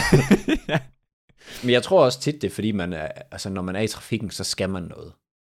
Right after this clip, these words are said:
Speaker 1: Ja.
Speaker 2: Enten så skal man på arbejde, eller hjem fra arbejde, eller hente børn, eller,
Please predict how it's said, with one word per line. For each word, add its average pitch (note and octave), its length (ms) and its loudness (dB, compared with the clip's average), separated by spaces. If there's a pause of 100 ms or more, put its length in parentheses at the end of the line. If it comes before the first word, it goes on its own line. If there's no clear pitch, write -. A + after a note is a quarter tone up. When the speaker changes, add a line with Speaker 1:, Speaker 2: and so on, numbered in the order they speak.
(320)
Speaker 1:
Ja. G#2+ 180 -10
Speaker 2:
Enten D3+ 160 4
så B2+ 120 0
skal A#2 180 0
man F#2+ 260 -4 (500)
på A2+ 80 -4
arbejde, F2+ 520 0
eller G#2 160 -2
hjem F#2+ 200 -2
fra E2+ 120 -10
arbejde, D#2+ 280 -6
eller F#2+ 140 -4
hente G#2 220 -4
børn, F2+ 340 4
eller, F#2 500 -2